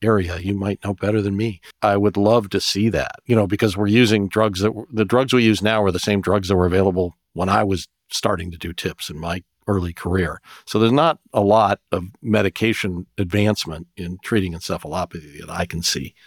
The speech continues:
You know, there's maybe one or two new drugs that sort of get used, but, you know, neomycin and things like that. But, you know, I, I, I don't, I don't see a huge advancement there. I, I wish there was a greater advancement there. So I think for us, we just have to really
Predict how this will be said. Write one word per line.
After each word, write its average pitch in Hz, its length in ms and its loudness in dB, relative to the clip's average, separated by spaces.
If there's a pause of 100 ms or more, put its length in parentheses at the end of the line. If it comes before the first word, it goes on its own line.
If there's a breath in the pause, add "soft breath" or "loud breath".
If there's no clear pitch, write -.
(220 loud breath)
You - 80 -6
know, - 40 -4
there's 85 120 -8
maybe 87 220 0
one 85 180 2
or 87 80 4
two 87 200 -2
new 87 180 -4
drugs 87 400 -2
that 92 100 -6 (180)
sort 90 200 -4
of 85 80 -8
get 80 120 -8
used, 87 540 -6
but, - 120 -16 (640 loud breath)
you - 100 -14
know, 85 60 -14
neomycin 87 600 0
and 82 120 -14
things 101 180 0
like 101 160 2
that. 98 180 0
But, 101 180 0 (960 loud breath)
you 110 140 2
know, 107 120 4
I, 95 260 2
I, 107 180 0
I 101 140 0
don't, 110 200 2
I 123 80 2
don't 139 200 2
see 127 240 6
a 110 60 4
huge 117 300 4
advancement 110 520 2
there. 143 200 4
I, 101 200 2
I 98 100 2
wish 95 340 0 (120)
there 98 120 2
was 95 300 0
a 107 60 0
greater 104 400 2
advancement 113 640 -2
there. 123 320 2 (100)
So - 180 2
I 120 60 4
think 139 300 0
for 110 280 2
us, 131 520 4
we 123 100 4
just 113 220 0
have 98 140 0
to 92 100 -6
really 90 480 -2